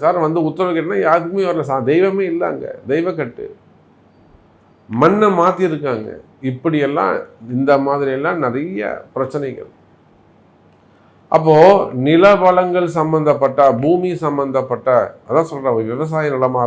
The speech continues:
கூட இருக்கலாம். அது உங்களுக்கு ராசி இல்லாம இருக்கா, திடீர்னு ராசி மாறி போச்சா, அப்ப யாரோ மண்ணை மாத்திருக்காங்க. இடதோஷங்கள்னு அர்த்தம்,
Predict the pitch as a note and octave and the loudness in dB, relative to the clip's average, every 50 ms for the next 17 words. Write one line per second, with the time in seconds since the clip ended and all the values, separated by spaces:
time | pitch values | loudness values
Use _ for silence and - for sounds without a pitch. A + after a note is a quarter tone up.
0 | A#2 C#3+ D#3 E3 C#3 A#2 - - - - - - _ _ _ _ _ _ _ _ | -2 0 0 0 0 0 -2 -6 -8 -8 -8 -10 _ _ _ _ _ _ _ _
1 | _ _ _ _ _ _ _ _ _ _ _ - A2 C3 D3+ E3+ F3 F3 E3+ E3 | _ _ _ _ _ _ _ _ _ _ _ 0 2 4 6 6 6 6 4 4
2 | D#3 C#3 C#3 C3 B2+ B2+ D3+ F3+ F3 F3 F3+ F3 D#3+ D#3 D#3 D3+ D3+ D3+ C#3 C3 | 4 4 4 6 6 6 6 6 4 0 -2 -2 0 0 2 2 2 0 0 0
3 | A#2+ B2+ A2 A2 B2+ D3 E3 F3 E3+ D3 C#3+ C3+ C3+ D3 D3+ D3 C3+ C3 C3 B2+ | 0 0 0 2 2 2 2 2 2 2 2 2 2 0 -2 -6 -6 -6 -6 -6
4 | A#2+ G#2 G2+ F#2+ F#2+ - - G#2 A#2 C3+ C#3 - - _ _ _ _ _ _ - | -8 -8 -10 -10 -10 -8 -8 -6 -6 -6 -8 -10 -14 _ _ _ _ _ _ -10
5 | A2 G#2+ A2+ A#2+ A#2+ A#2+ B2 C3+ D3+ D3+ C#3 B2 B2 B2+ C#3 D3+ D#3 D3 C3+ B2 | -6 -4 -2 -2 0 2 2 2 2 0 0 -2 -2 -2 -2 -4 -4 -4 -2 -2
6 | A#2+ B2+ C3 - C3+ C3+ A#2 A2 - G#2+ A2 G#2 G#2 G2+ G#2 A2 A#2+ C#3+ C#3 D3 | -2 -2 -4 -4 -6 -8 -8 -8 -8 -8 -8 -8 -6 -6 -6 -4 -4 -4 -4 -4
7 | C#3+ C#3 C3 - A#2+ G#2+ G#2+ F#2+ F#2+ F#2 F#2 - - - - - _ _ - _ | -6 -6 -8 -10 -12 -14 -12 -10 -10 -10 -10 -12 -14 -14 -16 -16 _ _ -20 _